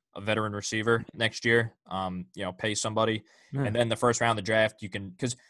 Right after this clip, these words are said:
Speaker 1: I'm not a big rece-, obviously this year I love my man Jerry Jeudy. But the receiver position in the first round, it's one of the biggest busts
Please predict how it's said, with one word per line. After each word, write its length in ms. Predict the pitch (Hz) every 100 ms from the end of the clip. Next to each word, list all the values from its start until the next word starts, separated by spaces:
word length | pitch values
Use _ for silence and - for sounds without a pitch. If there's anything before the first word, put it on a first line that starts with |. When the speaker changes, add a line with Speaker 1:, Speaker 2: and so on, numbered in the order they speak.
| _
Speaker 1:
I'm 80 | 135
not 140 | 208 233
a 40 |
big 220 | 170 175
rece-, 340 | 151 - 170 -
obviously 320 | 127 160 156 143
this 160 | 139
year 80 | 127
I 40 |
love 180 | 110 113
my 80 | 101
man 200 | 104 98
Jerry 220 | 98 90
Jeudy. 360 | 87 101 82 87 _ _ _ _ _ _ _ _ _ _ _ -
But 280 | 170 - -
the 140 | 139
receiver 520 | 131 - 190 226 220
position 440 | 180 135 170 - 147
in 60 |
the 60 | 120
first 280 | 147 131 104
round, 420 | 135 123 92 - _ _ _ _
it's 60 | -
one 120 | 185
of 80 | 277
the 40 | 202
biggest 240 | 226 -
busts 640 | 156 139 - - - -